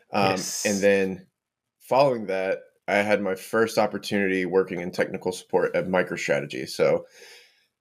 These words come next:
Speaker 1: no tech background, you know, now fully immersed and, and very, very satisfied with my career decision to, to go the tech route.
Speaker 2: No, that's great. So how did you go from, you know, technical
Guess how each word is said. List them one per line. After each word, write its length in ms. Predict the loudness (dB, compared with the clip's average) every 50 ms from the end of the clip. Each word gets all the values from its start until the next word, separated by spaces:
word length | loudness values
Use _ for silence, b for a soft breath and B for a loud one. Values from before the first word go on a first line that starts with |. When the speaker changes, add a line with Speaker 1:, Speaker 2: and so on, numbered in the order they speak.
| _ -12
Speaker 1:
no 360 | -8 -2 2 2 4 4 2
tech 340 | 0 0 -2 -4 -4 -2 -2
background, 720 | -2 0 0 -2 -2 -2 0 2 2 2 2 0 -2 -6 B B B B B B _ _ _ _ -14 -8
you 80 | -4
know, 240 | -2 -2 -2 -2 -4 -6
now 280 | -6 -2 -2 -2 -2
fully 420 | -2 -6 -4 0 0 2 2 2 2
immersed 480 | 0 0 -2 -2 -2 -4 -4 -4 -4
and, 180 | -4 -4 -4 -6 -6
and 160 | -6 -6 -2
very, 540 | 0 2 2 2 2 2 0 0 -2 -4 -6
very 560 | -4 0 2 2 4 2 2 0 -2 -4 -8 -14 _ _ B B B -8
satisfied 540 | -2 2 4 4 4 2 0 0 -2 -2
with 100 | -2 -2
my 100 | -4 -4
career 280 | -4 -4 -2 -2 0 0
decision 400 | -2 -2 -4 -4 -4 -4 -4 -6
to, 200 | -4 -4 -4 -4
to 160 | -4 -6 -4
go 100 | -4 -4
the 120 | -4 -2 -2
tech 240 | -2 -2 -2 0
route. 180 | 0 -2 -2 -2 -6 _ _ _ _ _ -16 -12
Speaker 2:
No, 260 | -10 -8 -6 -2 0
that's 240 | 0 0 0 -2 -8
great. 340 | -6 -4 -2 -2 -2 -2 0
So 100 | 0 0
how 180 | 2 2 0
did 160 | 0 0 -2 -2
you 140 | -4 -6
go 240 | -4 -2 -2 -2 -2
from, 540 | -4 -6 -4 -4 -2 -2 -2 -4 -6 -6 -6
you 60 | -4
know, 120 | -4 -4 -4
technical 1040 | -6 -6 -4 -4 -4 -2 -4 -6 -4 -2 0 2 2 2 2 0 -2 -4 -8 -10